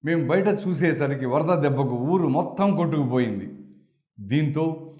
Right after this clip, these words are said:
ఊర్లోని గుడికి పారిపోయి రాత్రంతా అక్కడే గడిపాం" అని చెప్పింది. "ఈ వరదలో నా కుటుంబ సభ్యులు దాదాపు పద్నాలుగు నుంచి పదిహేను మంది కొట్టుకుపోయారని" మరొక ప్రత్యక్ష సాక్షి బక్షీరామ్ కన్నీటి పర్యంతమవుతూ తన బాధను పంచుకున్నారు.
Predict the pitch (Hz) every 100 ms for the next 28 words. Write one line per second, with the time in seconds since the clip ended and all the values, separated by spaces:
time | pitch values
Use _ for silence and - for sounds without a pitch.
0 | - 156 190 175 165 147 123 175 160 147
1 | 156 156 135 151 143 135 160 160 151 135
2 | 127 117 113 - 170 190 147 135 110 110
3 | 98 - - 135 127 139 113 104 95 -
4 | - - _ _ _ 143 151 151 160 180
5 | 170 135 - - 127 135 147 165 180 160
6 | 147 135 143 113 131 156 160 123 120 131
7 | 123 127 147 139 139 131 123 110 139 156
8 | 156 143 143 135 151 165 165 151 139 135
9 | 127 151 175 - - - _ - 98 107
10 | 104 143 156 165 135 147 127 123 120 123
11 | 110 127 - 147 135 117 98 - - -
12 | _ _ - 156 165 139 123 131 135 131
13 | 123 120 120 113 107 110 104 95 143 139
14 | 127 131 139 139 120 104 90 -